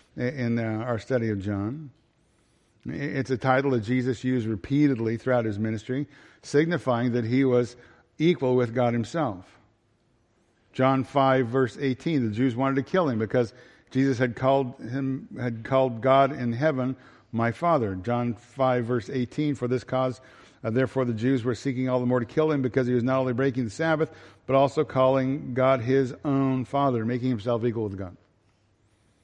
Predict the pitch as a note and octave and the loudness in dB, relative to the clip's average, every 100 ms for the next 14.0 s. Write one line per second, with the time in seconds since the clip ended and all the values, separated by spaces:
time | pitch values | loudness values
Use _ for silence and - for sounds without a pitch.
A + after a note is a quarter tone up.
0 | _ _ _ - B2 A#2+ C3+ C3 B2+ D#3+ | _ _ _ -4 0 0 0 -2 0 0
1 | B2 F#2 G2 G#2+ - A#2+ A#2+ G#2 A2 A#2 | 0 -2 -6 -6 -4 -4 -4 -8 -8 -6
2 | A#2 - A#2 A#2+ A2 A2+ B2 A#2 _ _ | -6 -4 -2 -2 -2 -2 -4 -6 _ _
3 | _ _ _ _ _ _ - G#2 - _ | _ _ _ _ _ _ -10 -8 -10 _
4 | _ _ _ - F2+ G2 - A2+ A#2 B2 | _ _ _ -16 -10 -10 -6 -6 -6 -6
5 | D#3 - _ _ _ _ _ _ _ _ | -8 -14 _ _ _ _ _ _ _ _
6 | _ _ _ _ _ _ _ _ _ - | _ _ _ _ _ _ _ _ _ 0
7 | C#3 G#3 D3+ A#2 F#3 - - F3+ B2 C3+ | 2 4 2 -2 -6 -14 -16 -12 0 6
8 | F#3 E3+ C3 A2+ A2+ G#2 G2+ G#2 A#2 G#2+ | 6 6 2 2 2 2 0 0 0 0
9 | A#2 A2+ A2+ G#2 D3 A2+ F#2+ G2 F#2 C3 | 2 2 2 0 0 0 -2 -6 -4 -2
10 | C3+ G#2 G2+ C3 G#2+ F#2 G2+ F2+ - _ | -2 -6 -10 -10 -10 -8 -8 -8 -14 _
11 | _ _ _ _ _ _ _ _ _ _ | _ _ _ _ _ _ _ _ _ _
12 | _ - A#2+ C3 A#2+ C#3+ C#3 - C#3 C#3 | _ -2 4 4 4 0 0 0 2 4
13 | C3 A2+ C3 A#2+ G#2+ - C3+ B2+ A#2 | 2 2 2 2 -2 0 2 2 0